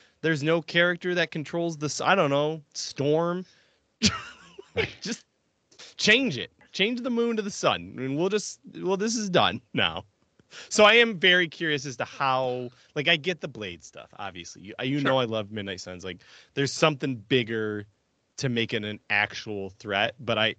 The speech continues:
Speaker 1: and I wanna know what that is because it, it sounds ridiculous.
Speaker 2: Yeah, it's very curious, um,
Speaker 1: Yeah.
Speaker 2: because,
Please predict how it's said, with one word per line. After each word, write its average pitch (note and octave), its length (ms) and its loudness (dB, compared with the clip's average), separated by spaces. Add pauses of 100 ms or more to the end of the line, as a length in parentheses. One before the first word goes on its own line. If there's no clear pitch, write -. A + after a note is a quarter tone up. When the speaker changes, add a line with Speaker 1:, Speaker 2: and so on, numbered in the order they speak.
Speaker 1:
and C3+ 360 2
I C#3+ 60 6
wanna C3 300 2
know B2 140 0
what A#2 160 -2
that A2 180 0
is G#2+ 180 -2
because F#2 460 -10
it, F2+ 200 -16
it G2+ 140 -8
sounds G#2+ 260 -6
ridiculous. - 640 -8 (720)
Speaker 2:
Yeah, D#3+ 100 6
it's A#2+ 120 2
very G3 180 6
curious, C#3 680 2
um, A2 500 0
Speaker 1:
Yeah. B2 140 2
Speaker 2:
because, C3+ 400 2